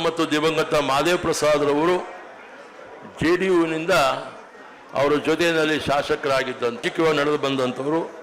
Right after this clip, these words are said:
ಅಂಥವ್ರು ಇವತ್ತು ನಮ್ಮಿಂದ ಕಣ್ಮರೆ ಆಗಿರ್ತಕ್ಕಂಥ ಸಂದರ್ಭದಲ್ಲಿ ಈ ನುಡಿ ನಮನ ಕಾರ್ಯಕ್ರಮದಲ್ಲಿ ನನ್ನನ್ನು ಕೂಡ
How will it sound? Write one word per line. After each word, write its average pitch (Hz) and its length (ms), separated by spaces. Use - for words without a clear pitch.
ಅಂಥವ್ರು 156 440
ಇವತ್ತು 143 320
ನಮ್ಮಿಂದ 156 320
ಕಣ್ಮರೆ 147 420
ಆಗಿರ್ತಕ್ಕಂಥ 131 560
ಸಂದರ್ಭದಲ್ಲಿ 131 640
ಈ 139 40
ನುಡಿ 160 260
ನಮನ 151 240
ಕಾರ್ಯಕ್ರಮದಲ್ಲಿ 135 680
ನನ್ನನ್ನು 160 360
ಕೂಡ 139 120